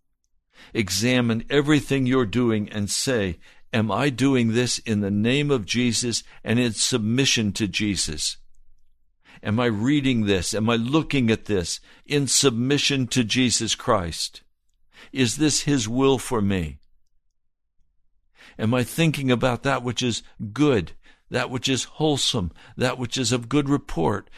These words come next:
Am I thinking and looking at the things of God? Am I producing the fruit of the Spirit?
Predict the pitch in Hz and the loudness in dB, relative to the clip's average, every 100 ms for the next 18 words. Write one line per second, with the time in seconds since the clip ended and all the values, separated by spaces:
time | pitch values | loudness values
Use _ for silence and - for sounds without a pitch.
0 | - - 123 127 - 165 175 160 151 117 | -16 -4 0 0 -2 0 0 2 -2 -2
1 | - 117 120 - 139 175 185 170 135 117 | -4 -4 -4 -8 2 2 2 -2 0 -2
2 | 101 - - - _ _ _ - - 131 | -2 -6 -12 -20 _ _ _ -20 -2 -2
3 | 123 160 160 156 147 117 107 135 131 104 | -2 -2 0 2 0 -2 0 2 2 -2
4 | - - _ _ _ _ _ _ _ _ | -8 -20 _ _ _ _ _ _ _ _
5 | _ - _ _ _ 240 _ _ _ _ | _ -20 _ _ _ -20 _ _ _ _
6 | _ _ _ - - 131 143 143 156 143 | _ _ _ -20 -6 -2 0 0 2 2
7 | 131 175 160 139 120 123 - 160 156 143 | 2 2 2 0 0 -2 2 4 4 2
8 | 120 113 - - 139 95 - | 0 -2 -2 -2 -2 -2 -6